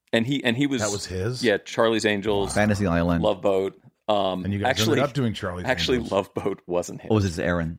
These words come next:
Speaker 1: Aaron. Aaron had wanted him to go. <laughs> I mean, Leonard told us a story. He, he had done, you know, Heart to Heart, Charlie's Angels, Starsky and Hutch, Fantasy Island. But he wanted to be a movie producer, so he was gonna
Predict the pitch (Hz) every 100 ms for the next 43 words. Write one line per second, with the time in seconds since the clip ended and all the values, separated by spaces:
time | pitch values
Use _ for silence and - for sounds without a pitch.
0 | - 117 104 90 - _ 113 131 131 120
1 | 110 107 117 110 107 104 - - - -
2 | - _ _ - - - - 120 113 120
3 | 117 - 95 95 90 - 95 85 78 117
4 | 107 - - 135 123 107 92 87 85 _
5 | _ _ _ _ 107 76 - 123 107 101
6 | - 82 73 _ _ _ - - 95 87
7 | 87 78 78 76 - - _ - - 95
8 | - 87 76 65 - - - - 95 90
9 | 87 85 71 67 52 - _ - - 104
10 | 90 - - - - - 135 123 110 98
11 | 95 80 85 82 - _ _ - 104 175
12 | 147 - 82 69 - - 101 113 107 101
13 | - 90